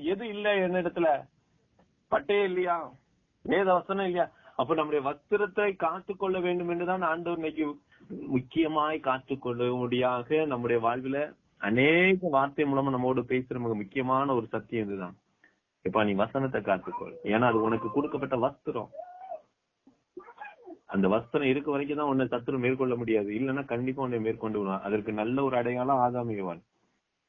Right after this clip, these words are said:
தன்னை நிர்வாணம் ஆக்கி விட்டு, ஆவிக்கிற வாழ்க்கையில இன்னைக்கு நிர்வாணியா இருக்கிறவர்கள் அநேகர்.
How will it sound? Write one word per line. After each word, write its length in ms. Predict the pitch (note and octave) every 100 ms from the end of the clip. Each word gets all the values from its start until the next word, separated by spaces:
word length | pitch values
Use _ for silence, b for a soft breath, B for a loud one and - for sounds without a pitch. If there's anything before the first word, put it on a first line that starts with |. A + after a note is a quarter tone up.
| _ -
தன்னை 180 | G2+ A2
நிர்வாணம் 440 | A#2+ D3+ D3+ D3
ஆக்கி 220 | C#3+ C3+
விட்டு, 220 | C3 A2 G2
ஆவிக்கிற 400 | G#2 C#3 C#3 C#3
வாழ்க்கையில 360 | C3 C3+ C#3+
இன்னைக்கு 200 | C#3 B2
நிர்வாணியா 400 | A#2+ B2+ C#3+ C#3+
இருக்கிறவர்கள் 540 | C#3 C3 C3 C3 B2+ B2+
அநேகர். 500 | A#2+ B2+ B2 B2